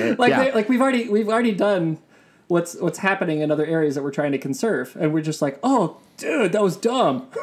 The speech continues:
Speaker 1: Yeah, yeah,
Speaker 2: <laughs> We shouldn't let
Speaker 1: exactly.
Speaker 2: them, we shouldn't let them do this.
Speaker 1: Right.
Speaker 2: <laughs> Right? And so, <laughs> and so
Speaker 1: Yeah.
Speaker 2: it gets complicated, right?
Speaker 1: It
Speaker 2: When,
Speaker 1: gets
Speaker 2: when you start,
Speaker 1: complicated.
Speaker 2: like,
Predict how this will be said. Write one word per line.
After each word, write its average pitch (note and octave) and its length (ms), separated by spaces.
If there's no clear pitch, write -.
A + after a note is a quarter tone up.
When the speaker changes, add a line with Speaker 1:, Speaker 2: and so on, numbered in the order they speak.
Speaker 1:
Yeah, D3 260
yeah, C#3+ 220
Speaker 2:
<laughs> - 0
We G#3 60
shouldn't B3 280
let A3+ 120
Speaker 1:
exactly. G#3 220
Speaker 2:
them, - 120
we A3+ 80
shouldn't B3 260
let A#3 140
them G#3+ 140
do C#4+ 160
this. - 380
Speaker 1:
Right. C#3+ 300
Speaker 2:
<laughs> G3 100
Right? C#4+ 200
And G#3+ 140
so, A3 160
<laughs> - 140
and C#4 140
so - 100
Speaker 1:
Yeah. A#3 280
Speaker 2:
it C#4 200
gets B4 240
complicated, G3 760
right? G#3 240
Speaker 1:
It - 60
Speaker 2:
When, A3 80
Speaker 1:
gets C3 80
Speaker 2:
when G3 80
you F#3+ 60
start, A#3 160
Speaker 1:
complicated. G3 360
Speaker 2:
like, - 80